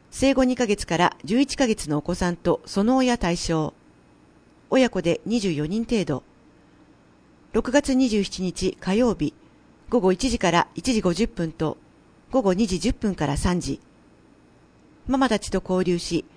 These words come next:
触れ合い遊びも楽しみます。要申し込み。六月五日月曜日、午前九時から電話にて予約を受け付けます。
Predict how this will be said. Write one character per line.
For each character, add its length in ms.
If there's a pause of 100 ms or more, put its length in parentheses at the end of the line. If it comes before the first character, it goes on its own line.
(240)
触 140
れ 260
合 80
い 80
遊 80
び 80
も 140
楽 200
し 120
み 80
ま 140
す。 180 (1040)
要 180
申 160
し 120
込 120
み。 200 (800)
六 180
月 220
五 200
日 220
月 300
曜 120
日、 200 (400)
午 140
前 180
九 80
時 100
か 140
ら 180 (260)
電 200
話 100
に 140
て 260
予 100
約 220
を 60
受 160
け 40
付 140
け 20
ま 140
す。 160